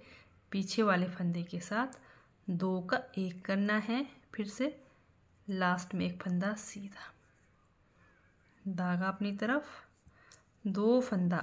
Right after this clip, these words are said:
उल्टा, धागा पीछे, पांचवी सिलाई है राइट साइड, ठीक है, पांचवी सिलाई राइट साइड, फिफ्थ रो। ये देखिए, पहला फंदे का बुनाई किया,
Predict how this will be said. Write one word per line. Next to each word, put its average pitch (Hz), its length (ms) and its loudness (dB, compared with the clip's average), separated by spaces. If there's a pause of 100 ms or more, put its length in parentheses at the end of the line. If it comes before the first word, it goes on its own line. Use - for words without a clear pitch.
उल्टा, 180 720 2 (460)
धागा 180 540 0
पीछे, 196 480 0 (1600)
पांचवी 196 400 8
सिलाई 202 380 4
है 277 140 4
राइट 165 300 4
साइड, 170 360 -2
ठीक 220 220 0
है, 311 140 6 (120)
पांचवी 180 360 -2
सिलाई 196 380 0 (540)
राइट 175 300 4
साइड, 170 300 -4 (100)
फिफ्थ - 300 -2
रो। 170 180 2 (1600)
ये 196 100 -2
देखिए, 185 300 -4
पहला 196 360 6
फंदे 185 340 2
का 175 160 0
बुनाई 190 420 2
किया, 220 420 2